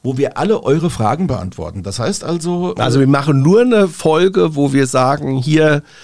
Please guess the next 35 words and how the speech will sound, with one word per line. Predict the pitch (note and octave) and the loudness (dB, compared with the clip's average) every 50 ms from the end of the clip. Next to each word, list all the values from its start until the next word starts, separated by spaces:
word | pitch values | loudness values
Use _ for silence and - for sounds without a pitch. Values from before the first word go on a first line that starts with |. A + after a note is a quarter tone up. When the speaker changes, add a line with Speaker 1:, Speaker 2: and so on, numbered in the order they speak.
| - - - | -20 -20 -6
Speaker 2:
guck | - - D#3+ - - | -4 -4 -4 0 0
mal, | D3+ C#3+ C3+ | 0 2 2
das | B2 A#2+ C3 | 0 -2 -2
ist | B2 A#2+ | -4 -2
aufgelaufen | - G#2+ C3 C#3+ - - D3 C#3+ B2+ B2 C3 C3 C3+ C#3 C3 A#2+ | 0 0 0 0 2 2 2 4 4 4 2 2 2 0 0 0
und | - A#2 A#2 A2 | 0 0 0 0
das | A#2 - - A#2 | 0 0 2 2
wollen | A#2 A2+ A#2 | 2 4 4
wir | A2+ G#2 | 2 0
gerne | - A#2 A2+ A#2+ C3 C3 A2+ E2 | 0 0 0 2 2 0 2 0
aufgreifen | C3+ - - - - A#2 A#2 A2+ A2+ A#2 G#2+ | 0 0 -2 0 2 2 4 4 2 0 -2
und | G#2+ G2+ | -2 0
gerne | - F#2+ G2+ A#2+ A2 - | 0 0 2 0 0 0
euch | G2+ - | -2 -2
Speaker 1:
Genau. | A2+ G2+ | -2 -2
Speaker 2:
beantworten." | F#2 A#2+ D#3+ D#3 E3 F3 F3+ G3 A#3 C4 - - - - - - | 0 0 0 2 0 0 0 0 -2 -6 -6 -12 -20 -20 -6 -4
Speaker 1:
Also | - G2+ G#2+ F#2+ | 0 0 2 2
wenn | A#2+ E3 G#3+ | 2 2 2
ihr | G#3 G#3+ G3+ | 2 0 0
Fragen | - - C3+ C3+ D3+ C#3+ D3+ B2 | 0 -2 -2 -2 -2 0 0 -2
habt, | G#2 - - _ - - - _ _ | -2 -2 -6 _ -20 -20 -20 _ _
was | - A2+ A#2+ | -6 -4 -4
ihr | C3+ D3+ | -2 -4
schon | B2+ - D3 B2+ | -2 -2 -2 -2
immer | - F#3+ G3+ G#3 G#3+ G3+ | -2 -2 0 2 0 0
beim | E3+ - D3 D3 | 0 0 -2 -2
Thema | B2+ D3 D#3 D3 C#3+ D3 C#3 A2 | 0 -2 -2 0 0 0 0 0
Wein | A2+ A2+ B2 D3 D3+ B2+ - - - - E2+ | 0 0 2 0 0 -2 -6 -12 -18 -16 -6
wissen | F2+ B2 B2+ D3+ C3+ A2 | -4 -2 0 0 0 0
wolltet, | F2+ D#2 D2+ - - _ _ _ _ _ _ - - _ _ | 0 -4 -6 -12 -14 _ _ _ _ _ _ -20 -20 _ _
ja, | G#2 A#2 D3 - - | -4 -4 -4 -4 -6
schickt | - - - G3+ G#3 - | -8 -4 -4 -4 -4 -4
sie | - G3+ D3+ | -8 -6 -4
bitte | - D#3+ - D#3 D3+ D3 C#3 - - | -4 -4 -2 0 -2 -2 -2 -4 -6
an | - G2+ G#2 G2 F#2+ | -4 -4 -2 -2 -4